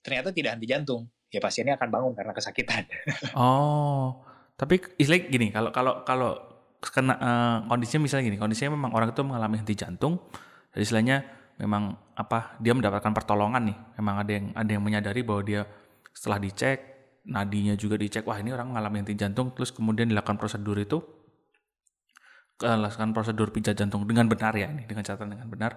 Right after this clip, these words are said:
Speaker 2: Eh, terus berarti cuma, cuma ketika kalau memang itu sudah akhirnya memang prosedur itu dilakukan dengan benar,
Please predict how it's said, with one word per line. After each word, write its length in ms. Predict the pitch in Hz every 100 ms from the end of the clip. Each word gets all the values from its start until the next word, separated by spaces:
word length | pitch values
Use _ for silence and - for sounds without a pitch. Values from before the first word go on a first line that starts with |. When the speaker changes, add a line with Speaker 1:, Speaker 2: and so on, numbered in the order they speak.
| - - - - _ _ _ _ _ -
Speaker 2:
Eh, 420 | 127 127 131 127 - - - _ _ _ _ _ _ _ _ _ _ _ _ -
terus 360 | 135 165 - - _ _ _ -
berarti 400 | 123 113 208 -
cuma, 320 | 151 127 -
cuma 320 | 127 117 - - -
ketika 320 | 120 127 123 117
kalau 160 | 120
memang 240 | 117 123 117
itu 160 | 120
sudah 320 | 127 123 123
akhirnya 240 | 104 110 113
memang 400 | 113 110 110 -
prosedur 320 | 123 131 117
itu 160 | 113 120
dilakukan 320 | 110 113 110
dengan 160 | 107
benar, 240 | 104 110